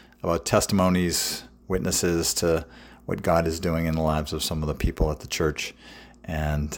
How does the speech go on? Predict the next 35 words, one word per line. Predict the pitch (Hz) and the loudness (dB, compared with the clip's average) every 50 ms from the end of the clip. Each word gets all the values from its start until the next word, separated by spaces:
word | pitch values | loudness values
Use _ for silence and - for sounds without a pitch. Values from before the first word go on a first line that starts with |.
| - - | -12 -10
uh, | - 85 82 80 76 - | -8 -6 -4 -2 -2 -2
especially | - - - - - - 82 | -2 2 2 2 2 2 -2
in | 78 | 0
the | 76 76 | 0 0
lives | 76 76 76 76 | 0 0 -2 -4
of | 78 - | -4 -2
some | - 85 78 | -2 0 0
of | 76 76 76 | 0 0 2
our | 76 73 | 2 2
younger | 76 76 76 80 78 76 | 2 2 0 0 0 -2
people. | - - - - - - 71 69 - - | -2 -4 -6 -4 -4 -4 -4 -4 -6 -8
So, | - - - 80 76 76 71 69 - - - - - - - - _ _ _ _ _ _ - - - - - - - - - - - | -6 -2 0 2 2 2 2 0 -4 -12 -20 -20 -20 -20 -20 -20 _ _ _ _ _ _ -20 -20 -20 -20 -20 -20 -20 -20 -18 -2 6
praising | - 117 117 107 110 101 | 8 10 10 10 8 8
God | 101 101 104 101 | 8 8 8 8
with | 101 98 - | 6 4 4
you | 107 101 98 101 - | 4 4 4 6 6
over | 104 98 95 101 | 6 6 6 6
that. | 87 92 92 98 110 139 - - - - - - - | 6 6 6 6 4 4 0 -4 -14 -18 -18 -18 -16
Uh, | - - 73 64 69 67 | -14 -12 -10 -8 -8 -8
again, | - - - - | -8 -8 -6 -4
sorry | - - - 85 80 82 | -4 0 0 2 2 2
to | 80 78 | 0 0
miss | 80 80 - - | -2 -2 -2 -2
that, | - 80 82 92 - - | -2 -2 -2 -2 -4 -4
but, | - 78 73 - - - - | -4 -6 -6 -6 -8 -12 -10
uh, | - - 71 76 73 73 - - - - - - - - - | -8 -6 -4 -4 -4 -6 -8 -10 -18 -20 -20 -20 -20 -12 -6
I | 80 | -2
know | 76 76 | -2 -2
that | 76 | -2
was | 76 78 | -2 -2
a | 80 76 | -4 -2
joyous | - 80 78 76 76 73 - - | 0 2 4 4 4 2 0 -2
time | - 69 69 71 | -2 -2 -2 -2
of | 73 69 | -2 -2
celebration. | - - 78 73 73 76 71 73 71 71 - - 69 67 65 65 | -2 0 0 0 0 2 2 0 0 0 0 -2 -2 -2 -4 -4